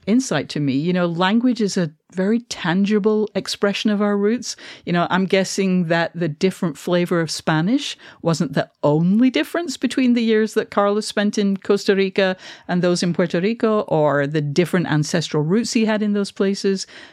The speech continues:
The Spanish language wasn't the only thing he left behind when he moved to the States at eighteen. But language is a nice proxy for all those other things. You can explore a lot of ideas by thinking about the language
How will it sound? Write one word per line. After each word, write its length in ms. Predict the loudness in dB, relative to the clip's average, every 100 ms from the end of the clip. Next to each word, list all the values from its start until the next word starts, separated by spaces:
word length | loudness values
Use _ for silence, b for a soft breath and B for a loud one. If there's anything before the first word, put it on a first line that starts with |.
| B
The 80 | -8
Spanish 480 | -6 0 0 0 0
language 400 | 0 0 -2 -2
wasn't 300 | -2 0 0
the 100 | 2
only 160 | 2 2
thing 200 | 0 2
he 120 | 2
left 240 | 0 -2
behind 480 | -2 0 2 2 2
when 100 | 2
he 60 | 2
moved 240 | 2 2
to 80 | 0
the 80 | -2
States 480 | 0 0 0 0
at 140 | -2 0
eighteen. 560 | -4 -4 -2 0 2 0 B B B B _
But 160 | -6 -2
language 360 | 0 0 0
is 120 | 2 4
a 60 |
nice 240 | 4 4 2
proxy 480 | 0 -2 -2 -2
for 220 | 0 2 2
all 120 | 2
those 240 | 0 0
other 200 | 0 0
things. 480 | 0 0 0 0 -2
You 100 | -2
can 160 | 0 0
explore 720 | -2 -6 -2 0 0 -2 -4
a 80 | -4
lot 320 | -2 0 2
of 140 | 0
ideas 720 | 0 -2 -2 0 2 0 -2
by 200 | -2 0
thinking 440 | 0 -2 -2 0 -2
about 260 | 0 -2
the 140 | -2 -2
language 640 | 0 0 2 0 -2 -6